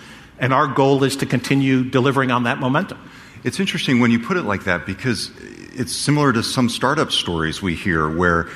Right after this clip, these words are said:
Speaker 2: they try one product and it's maybe sixty percent of the way there. And I, I, sounds like that's what you're saying about the Wii U. It had the concept of the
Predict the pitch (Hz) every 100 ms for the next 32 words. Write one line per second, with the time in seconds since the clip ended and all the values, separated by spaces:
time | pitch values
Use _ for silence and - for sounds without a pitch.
0 | - - 107 - 127 117 117 117 113 -
1 | 113 110 107 - 120 117 - - - 190
2 | 247 240 202 - - - - 185 - -
3 | 175 143 135 131 123 131 117 92 92 98
4 | - 107 104 - - - - - 139 143
5 | 131 - 110 - 113 120 131 - 127 113
6 | 113 117 117 127 139 135 92 95 107 101
7 | - 117 123 127 107 80 92